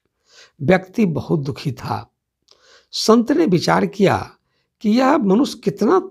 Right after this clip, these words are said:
तामसिक और विलासी है, जो प्रातःकाल शराब का सेवन करके स्त्री की गोद में सर रखकर प्रेमालाभ कर रहा है। थोड़ी देर के बाद समुद्र से "बचाओ, बचाओ" की आवाज़ आई।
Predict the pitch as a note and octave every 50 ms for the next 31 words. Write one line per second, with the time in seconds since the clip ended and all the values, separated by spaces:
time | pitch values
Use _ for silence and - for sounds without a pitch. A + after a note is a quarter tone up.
0 | - - G3+ F#3+ F#3 E3+ - - C#4+ G#3+ - A#3 A3+ F#3+ D#3 D3+ D3 C#3+ C3+ B2
1 | - A#3 A#3+ C#3+ B2 A#2+ G2 F#2 G2 - _ _ _ _ _ _ _ - D3 D3
2 | G3+ G3 G3+ G3+ F#3+ F3+ F#3+ G3+ G3 - C#4 A#3+ G#3+ A3 - G3+ G#3 A3 G#3+ -
3 | - - - - E3+ E3+ E3+ F#3+ G#3+ G#3 - A3 G3 D#3 - - - F3+ F3 G3+
4 | G3+ F3 - - D3+ D3 B2 - F#3 D#3 A#2 G2 - _ _ _ _ - _ _
5 | _ - - F3 - - - G3+ A#3 B3+ A3 - - A3 G3+ D3+ C#3 F#3 F#3+ F#3
6 | F#3 G#3+ A3 C#4+ C4+ - - G3 G3 G#3 G3 F3+ - - - - E3+ A#2 G2+ -
7 | _ _ _ _ _ _ _ _ - F3+ F#3+ G3+ G3+ F#3+ F3 D#3+ D3 C#3+ D3+ D#3
8 | C#3+ B2 A#2+ B2+ C3+ C3 B2 C3 A#2 G#2+ A#2+ C3 A2+ G2+ G2 - - _ _ _
9 | _ _ _ _ _ _ _ _ _ _ - - - - _ _ _ _ - -
10 | G#3 A#3 D4+ D4 A#3 A#3 C#4 C#4 G3+ - A3 G#3+ F3+ G3 G3 G#3 G#3+ A3+ A3 -
11 | - - F3+ F#3+ G#3 F#3+ G#3 D#3+ - - G3+ F#3+ E3 E3+ E3 - E3+ D#3+ F3 F#3
12 | F#3 E3 E3 E3 - - E3 F3 F#3 F#3+ D#3+ - - F#3+ - D3 C#3 C3 C3 C3+
13 | D3+ C#3+ C#3 C#3+ C3 B2 A#2+ A2 - _